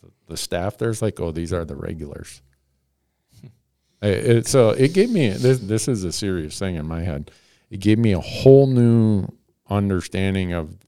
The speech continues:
where the tentacles of drug abuse and homelessness s-, extend beyond just the person you see, uh,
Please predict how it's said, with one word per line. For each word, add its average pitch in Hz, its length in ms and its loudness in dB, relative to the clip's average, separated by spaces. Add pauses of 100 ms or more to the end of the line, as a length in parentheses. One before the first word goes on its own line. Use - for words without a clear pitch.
(160)
where 90 220 0
the 107 140 0
tentacles 92 600 -4
of 82 320 -10
drug 90 300 -4
abuse 90 400 -6
and 78 140 -6
homelessness 101 880 -6 (800)
s-, - 260 -8 (360)
extend 104 520 -2
beyond 87 320 -2
just 87 240 -6
the - 60 -8
person 85 400 -6
you 78 80 -10
see, 85 300 -8
uh, 78 100 -10